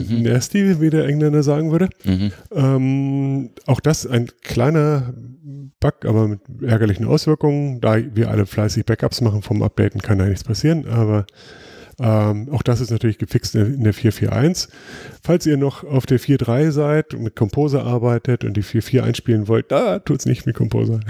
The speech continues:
Speaker 1: <laughs>
Speaker 2: Oder kopier-, kopiert euch die Config-, die local punkt P H P vorher einmal weg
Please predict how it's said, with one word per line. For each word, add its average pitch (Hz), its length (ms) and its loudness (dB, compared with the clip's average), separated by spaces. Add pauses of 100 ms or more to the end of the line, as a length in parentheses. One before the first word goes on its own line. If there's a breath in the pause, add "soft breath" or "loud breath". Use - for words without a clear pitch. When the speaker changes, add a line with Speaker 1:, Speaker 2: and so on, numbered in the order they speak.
(140)
Speaker 1:
<laughs> 120 420 0
Speaker 2:
Oder 113 420 0
kopier-, 113 420 0
kopiert 120 360 0
euch 104 100 0
die 107 140 0
Config-, 113 400 0
die 113 100 4
local 104 280 0
punkt 127 720 -6
P 104 120 2
H 95 60 2
P 101 180 0
vorher 101 320 -2
einmal 95 220 0
weg 110 200 0